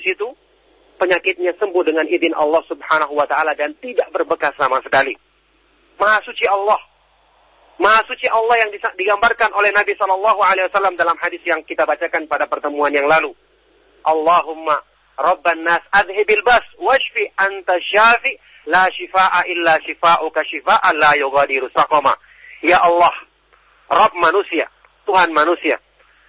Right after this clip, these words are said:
hilangkanlah penyakit dan sembuhkanlah, Engkau adalah Maha Penyembuh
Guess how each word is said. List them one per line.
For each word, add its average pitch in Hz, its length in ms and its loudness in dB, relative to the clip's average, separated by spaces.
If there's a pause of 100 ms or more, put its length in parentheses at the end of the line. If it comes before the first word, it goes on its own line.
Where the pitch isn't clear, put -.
(120)
hilangkanlah 226 640 4
penyakit 196 460 0 (760)
dan 214 280 4
sembuhkanlah, 226 640 2
Engkau 185 400 2
adalah 156 400 4
Maha 226 320 2
Penyembuh 202 400 -2